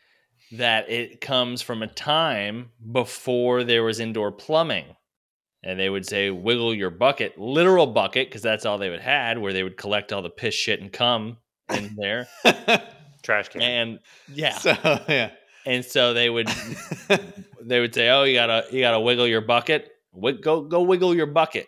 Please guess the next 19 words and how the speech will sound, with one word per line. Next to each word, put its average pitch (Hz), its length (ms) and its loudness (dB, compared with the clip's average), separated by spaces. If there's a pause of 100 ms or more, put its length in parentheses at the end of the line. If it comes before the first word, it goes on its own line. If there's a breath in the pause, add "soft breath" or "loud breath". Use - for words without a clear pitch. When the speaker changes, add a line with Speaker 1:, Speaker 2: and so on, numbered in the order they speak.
Speaker 1:
And 95 100 -10
that 107 120 -2
Speaker 2:
Wow, 135 140 0
Speaker 1:
means, 107 120 -2
Speaker 2:
so 139 80 -2
you're 156 140 2
Speaker 1:
like, - 80 -10
a - 20 -12
Speaker 2:
putting 160 240 2
a 127 140 2
time 170 580 -2
on 101 180 -2
this 87 220 -10
as 98 140 -10
well 117 640 -2
as 127 80 -2
Speaker 1:
Yes. 147 260 4
Speaker 2:
a 143 40 4
place. 101 500 -2